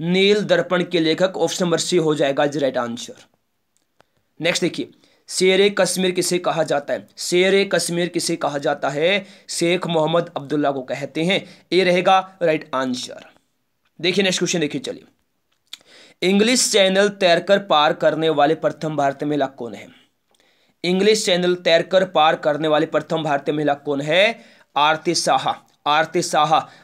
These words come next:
बी रहेगा फ्रेंड्स राइट आंसर यहाँ पे आरती साहा, याद रखेंगे आप लोग। नेक्स्ट देखिए,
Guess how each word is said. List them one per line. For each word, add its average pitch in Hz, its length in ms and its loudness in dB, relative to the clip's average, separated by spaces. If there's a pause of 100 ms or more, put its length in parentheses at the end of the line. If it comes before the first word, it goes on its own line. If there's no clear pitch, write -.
बी 160 180 2
रहेगा 180 340 4
फ्रेंड्स 185 440 0
राइट 160 240 2
आंसर 160 260 -2
यहाँ 151 280 -2
पे 170 60 -2
आरती 131 380 -2
साहा, 147 320 -2
याद 131 260 -2
रखेंगे 131 300 -10 (140)
आप - 160 -20
लोग। 80 260 -20 (560)
नेक्स्ट 165 240 0
देखिए, 202 280 -2